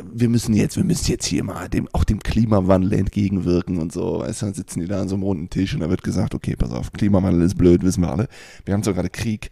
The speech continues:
aber, ähm, die Schildkröten, die fressen immer noch Strohhelme. Und, äh, das, äh, Great Barrier Reef ist auch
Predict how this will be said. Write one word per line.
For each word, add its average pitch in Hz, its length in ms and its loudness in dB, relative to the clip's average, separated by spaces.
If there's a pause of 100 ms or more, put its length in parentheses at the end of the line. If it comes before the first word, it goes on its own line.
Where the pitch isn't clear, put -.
(400)
aber, 95 460 2
ähm, 95 240 2
die 95 80 4
Schildkröten, 90 560 2
die 82 100 -2
fressen - 380 -2
immer 76 140 0
noch 67 100 -2
Strohhelme. - 460 -4 (420)
Und, 95 420 2
äh, 87 280 0
das, - 280 -4 (300)
äh, 50 80 -4 (140)
Great 98 240 4
Barrier 87 320 4
Reef - 260 -2
ist - 220 -6
auch - 180 -6